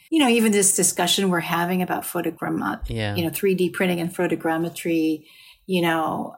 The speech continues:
Speaker 1: something that just you couldn't do in, you know, in the beginning
Speaker 2: Yeah.
Speaker 1: of my career and like, oh, wow. But yeah, just thinking about a lot of
Speaker 2: Yeah.
Speaker 1: different things.
Speaker 2: Yeah.
Speaker 1: Um, like
Speaker 2: I was
Speaker 1: that.
Speaker 2: talking to an artist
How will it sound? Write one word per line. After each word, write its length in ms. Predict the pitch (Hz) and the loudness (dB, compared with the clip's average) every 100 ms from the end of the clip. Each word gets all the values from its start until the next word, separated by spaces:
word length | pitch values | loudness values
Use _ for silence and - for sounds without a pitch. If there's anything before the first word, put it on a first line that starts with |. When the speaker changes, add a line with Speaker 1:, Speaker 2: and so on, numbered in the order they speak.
| - | -4
Speaker 1:
something 420 | - 208 190 190 | 0 4 4 4
that 160 | 170 | 0
just 540 | - 180 170 - - - | 0 0 2 0 -2 -10
you 140 | 170 170 | -14 -6
couldn't 300 | 202 175 151 | -4 -4 -2
do 460 | 170 202 185 - | 2 2 2 -2
in, 320 | - 180 147 - | -4 -8 -12 -12
you 140 | 151 | -12
know, 280 | 143 143 147 - | -8 -8 -10 -10
in 60 | |
the 60 | 151 | -10
beginning 520 | 156 170 165 151 151 | -6 -4 -4 -4 -6
Speaker 2:
Yeah. 380 | 110 104 98 92 | -2 0 0 -2
Speaker 1:
of 60 | |
my 60 | 95 | -4
career 320 | 165 156 151 | -4 -4 -4
and 120 | 147 | -8
like, 180 | 147 147 - | -8 -10 -4
oh, 240 | 220 202 | -2 -2
wow. 380 | - 185 - - - | -4 -6 -6 -10 -4
But 260 | 170 170 180 | -2 -2 -4
yeah, 360 | 202 233 214 175 | -2 0 0 -2
just 300 | - 190 - | -4 -4 -2
thinking 320 | - 220 220 196 | -2 0 2 2
about 200 | 180 165 | 0 0
a 40 | |
lot 180 | 156 165 | -2 -2
of 100 | 165 | -4
Speaker 2:
Yeah. 100 | 101 | -2
Speaker 1:
different 280 | 95 92 - | -2 -2 -6
things. 560 | 156 156 165 170 - - 107 | -8 -8 -10 -12 -16 -10 -2
Speaker 2:
Yeah. 200 | 104 98 | 0 0
Speaker 1:
Um, 260 | 98 - - _ - | -4 -12 -16 _ -20
like 120 | - - | -18 -2
Speaker 2:
I 60 | |
was 100 | 113 | 0
Speaker 1:
that. 120 | 117 113 | 0 -2
Speaker 2:
talking 180 | 107 | -4
to 140 | 101 101 | -4 -2
an 120 | 101 | 0
artist 380 | 98 98 95 | 0 0 -2